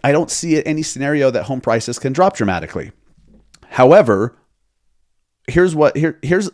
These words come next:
let me read you this post that I, that I made the other day. So what I did, and by the way, I broke all the rules of Instagram. I mean, here's, I was testing things. Th-, this is what you should be doing.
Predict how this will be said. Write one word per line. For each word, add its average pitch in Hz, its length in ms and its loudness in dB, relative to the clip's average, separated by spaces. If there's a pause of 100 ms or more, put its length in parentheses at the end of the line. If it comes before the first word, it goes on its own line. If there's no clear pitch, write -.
let 160 80 -2
me 196 80 -4
read 151 280 -4
you 147 60 0
this 113 140 -2
post - 420 -8
that 107 140 -2
I, 98 200 2
that 101 160 -6
I 101 60 -2
made 98 160 -2
the 95 80 -4
other 87 140 -8
day. - 220 -12 (360)
So - 160 -4
what 131 140 2
I 214 100 4
did, 113 400 -4 (160)
and 131 80 -12
by 147 140 2
the 135 80 0
way, 90 220 -6 (200)
I 117 80 -4
broke 135 280 0
all 160 220 -2
the 147 120 -2
rules 104 440 -2
of 107 140 -6
Instagram. 95 600 -6 (100)
I - 80 -8
mean, 101 320 -2 (640)
here's, 139 400 2
I 113 80 4
was 117 160 2
testing 120 460 0
things. 78 340 -10
Th-, - 160 -14
this - 180 -10
is 104 60 -2
what 98 140 0
you 113 80 -4
should - 120 -8
be 180 80 -4
doing. 131 360 2